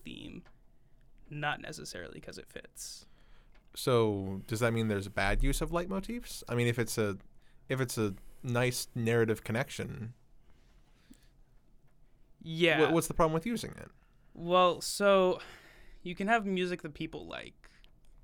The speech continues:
Speaker 1: but if it doesn't fit in the narrative, it, it's more distracting. Or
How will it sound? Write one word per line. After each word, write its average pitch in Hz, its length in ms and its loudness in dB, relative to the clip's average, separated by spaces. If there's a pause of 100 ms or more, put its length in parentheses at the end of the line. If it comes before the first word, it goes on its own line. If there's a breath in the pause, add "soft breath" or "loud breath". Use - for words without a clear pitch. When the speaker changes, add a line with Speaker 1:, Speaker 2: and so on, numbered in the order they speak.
(640)
Speaker 1:
but 156 200 0
if 147 100 -2
it 151 100 -2
doesn't 180 320 0
fit - 420 -8
in 156 180 -6
the 147 80 -8
narrative, 156 760 -6 (1300)
it, 151 200 -2 (920)
it's 156 240 -4
more 160 300 2
distracting. 160 800 -2
Or 156 500 0